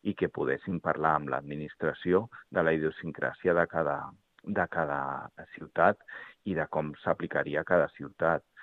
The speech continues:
Per tant, la nostra intenció ara mateix és conèixer de l'administració com es vol aplicar això a Sabadell, més enllà de que posteriorment, eh, puguem estar d'acord, me-, més d'acord o menys d'acord amb l'aplicació a Sabadell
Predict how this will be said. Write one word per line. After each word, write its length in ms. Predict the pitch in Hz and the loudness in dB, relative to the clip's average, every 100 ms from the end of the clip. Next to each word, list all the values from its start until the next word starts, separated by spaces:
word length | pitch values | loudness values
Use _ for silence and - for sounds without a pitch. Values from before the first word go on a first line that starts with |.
| - - - | -20 -8 -6
Per 100 | 85 | 2
tant, 140 | - 92 | 4 6
la 80 | 98 | 6
nostra 320 | 87 - 101 | 2 0 -2
intenció 500 | 95 92 85 92 95 | 2 2 2 6 6
ara 160 | 92 | 8
mateix 480 | 78 76 - 110 - | 4 0 2 2 2
és 120 | 78 - | -6 -6
conèixer 460 | - 73 78 92 | -8 -6 -4 0
de 80 | 76 | 2
l'administració 960 | 73 71 76 76 78 - 76 - 98 110 - | 2 0 -2 -8 -10 -4 -4 0 0 0 0
com 220 | 92 85 | 0 0
es 80 | - | -4
vol 180 | - 67 | -6 -6
aplicar 400 | 69 78 - 71 | -8 -8 -6 -6
això 220 | 71 - 73 | -6 -8 -10
a 80 | |
Sabadell, 460 | - 67 76 101 123 - - - - - | -8 -2 2 2 2 -6 -16 -16 -18 -4
més 220 | - 87 | -2 4
enllà 320 | 107 101 87 82 104 | 4 8 8 8 6
de 120 | 92 82 | 4 2
que 200 | 80 73 _ | 0 -2 _
posteriorment, 760 | - - 78 73 73 73 87 120 - _ _ - | -16 -4 -2 0 0 0 -2 -2 -6 _ _ -10
eh, 100 | - - - | -8 -8 -12
puguem 300 | - 78 78 | -6 -4 -4
estar 380 | 78 - 69 69 | -4 0 0 0
d'acord, 520 | - 78 - 80 73 - | -2 -4 0 0 0 -6
me-, 280 | 69 85 82 | -8 -6 -4
més 200 | 80 85 | -4 -4
d'acord 340 | 87 - 73 71 | -2 -2 -2 -4
o 20 | |
menys 280 | 76 76 - | -6 -10 -10
d'acord 400 | 71 82 80 73 | -6 0 0 -2
amb 280 | - 76 69 | -6 -6 -6
l'aplicació 560 | 71 - 73 76 - 76 | -10 -10 -6 -6 -2 -2
a 60 | - | 0
Sabadell 340 | 78 90 120 | 4 4 2